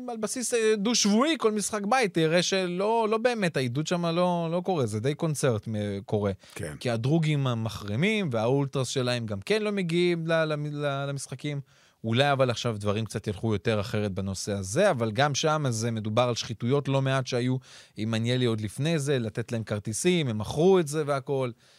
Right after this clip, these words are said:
Speaker 1: יש לא מעט בעיות בנושא הזה, אבל זה כבר מאחורי יובה. אמ, ומבט לשישי,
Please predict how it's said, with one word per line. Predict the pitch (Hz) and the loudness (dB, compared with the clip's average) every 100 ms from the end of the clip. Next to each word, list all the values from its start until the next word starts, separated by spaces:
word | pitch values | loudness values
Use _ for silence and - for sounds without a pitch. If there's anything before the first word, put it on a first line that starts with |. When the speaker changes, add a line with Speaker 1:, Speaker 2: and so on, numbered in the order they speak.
| _ - | _ -8
Speaker 1:
יש | 135 160 | -4 0
לא | 156 | 0
מעט | 143 127 131 | 0 -2 -2
בעיות | 117 107 107 | 0 0 0
בנושא | 104 101 92 92 | -2 -6 -6 -8
הזה, | 90 98 | -8 -6
אבל | 107 | -4
זה | 117 139 | -4 -4
כבר | 131 123 107 98 - | -2 -4 -4 -8 -10
מאחורי | 110 101 95 107 104 131 | -4 -2 -2 -2 0 2
יובה. | 143 160 165 202 196 _ _ _ _ _ 107 | 2 0 2 0 -2 _ _ _ _ _ -4
אמ, | 104 101 101 101 104 101 92 | -2 -2 -4 -4 -6 -8 -6
ומבט | 104 104 101 95 92 90 135 156 | -4 -4 -4 -6 0 4 4 2
לשישי, | 151 - 110 - 202 220 | 0 0 0 0 0 0